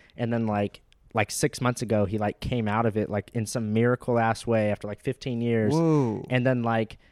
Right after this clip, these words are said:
Speaker 1: two weeks later, uh, he died falling out of, like, trying to get out of bed. He, like, fell and then died. <laughs>
Speaker 2: Oh, shit.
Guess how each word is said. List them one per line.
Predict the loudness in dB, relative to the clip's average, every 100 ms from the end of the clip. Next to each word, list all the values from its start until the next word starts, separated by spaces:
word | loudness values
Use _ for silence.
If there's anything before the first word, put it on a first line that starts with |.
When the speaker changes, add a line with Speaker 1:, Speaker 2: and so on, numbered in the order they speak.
| _ _ -2
Speaker 1:
two | 0 2
weeks | 2 0 0
later, | 2 4 2 -2 _ _ -4
uh, | 2 2 0
he | -2 -2
died | 2 4 6 2 0
falling | -2 2 4 2 0
out | 0
of, |
like, | -2 -4 -4
trying | 2 4
to | 4
get | 2
out | 2
of |
bed. | 2 2
He, | 2
like, | 0 -2
fell | 0 2 4
and | 2
then | 0
died. | 0 0 -2 -6
<laughs> | _ 0
Speaker 2:
Oh, | 4 6 6 6 4 2 0
shit. | -6 -8 -2 0 0 -2